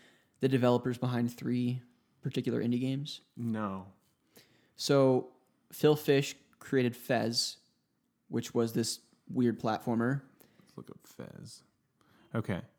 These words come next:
Speaker 1: And then what was the other two, what were the other two games that were in that movie? I mean, one of them, of course, is the answer to this, I believe. I can't remember if there were any other games in that movie. Maybe not. Maybe it was just these two.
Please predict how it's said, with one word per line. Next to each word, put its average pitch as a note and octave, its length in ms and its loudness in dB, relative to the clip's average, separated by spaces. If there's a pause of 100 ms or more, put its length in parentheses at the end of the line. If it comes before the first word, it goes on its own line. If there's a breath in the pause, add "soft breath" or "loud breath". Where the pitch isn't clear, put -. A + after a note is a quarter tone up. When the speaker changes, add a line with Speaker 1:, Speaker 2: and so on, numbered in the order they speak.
(180)
Speaker 1:
And C3 300 -2
then B2+ 560 0
what C3+ 200 -2
was F3 200 -2
the D3 240 -4
other C3+ 300 -2
two, - 260 -14
what - 80 -12
were E3+ 80 -8
the E3 60 0
other D3+ 100 -2
two - 160 -8
games B2 320 -2
that B2 80 -4
were - 80 -8
in A2+ 80 -2
that A2+ 120 -2
movie? A2+ 420 -4 (1700)
I A#2+ 40 0
mean, C3+ 140 6
one D#3+ 160 8
of E3 60 6
them, C#3 120 6
of A#2+ 100 0
course, B2+ 200 4
is A#2 80 -6
the A#2 200 2
answer B2 200 -2
to B2 60 -6
this, A#2 240 -2
I G#2 80 -4
believe. A2+ 680 -2 (840 soft breath)
I A#2+ 80 -4
can't D3 300 -4
remember C3 280 2
if B2+ 120 -4
there A#2+ 120 -4
were A#2+ 80 -2
any B2+ 140 -2
other A#2+ 120 -6
games B2 400 -4
in A#2+ 240 -2
that A#2+ 220 -6 (420)
movie. B2 580 -6 (240)
Maybe G3 200 4
not. A3 340 2
Maybe D3+ 140 4
it E3+ 40 6
was D#3 100 4
just D3+ 140 0
these D3+ 160 0
two. A#2+ 360 -2